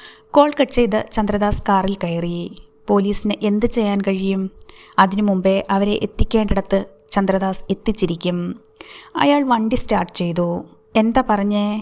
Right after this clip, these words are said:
വന്ദന ചോദിച്ചു. "ഡാമിൽ തിരച്ചിൽ തുടങ്ങിയെന്ന്." പിന്നെ അവൾ ശബ്ദിച്ചില്ല. മടിയിൽ കിടന്ന ഉണ്ണിമോളുടെ തലമുടി തഴുകിക്കൊണ്ടിരുന്നു.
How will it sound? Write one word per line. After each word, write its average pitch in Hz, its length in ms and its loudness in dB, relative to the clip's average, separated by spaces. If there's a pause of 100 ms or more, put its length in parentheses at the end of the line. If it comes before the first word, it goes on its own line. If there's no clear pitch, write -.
(300)
വന്ദന 202 300 0
ചോദിച്ചു. 180 680 -4 (320)
"ഡാമിൽ 190 500 2 (100)
തിരച്ചിൽ 202 420 2
തുടങ്ങിയെന്ന്." 180 800 0 (640)
പിന്നെ 302 360 2
അവൾ 226 180 2
ശബ്ദിച്ചില്ല. 175 920 -2 (640)
മടിയിൽ 208 400 2
കിടന്ന 196 460 0
ഉണ്ണിമോളുടെ 208 720 0
തലമുടി 196 420 0 (100)
തഴുകിക്കൊണ്ടിരുന്നു. 180 1120 0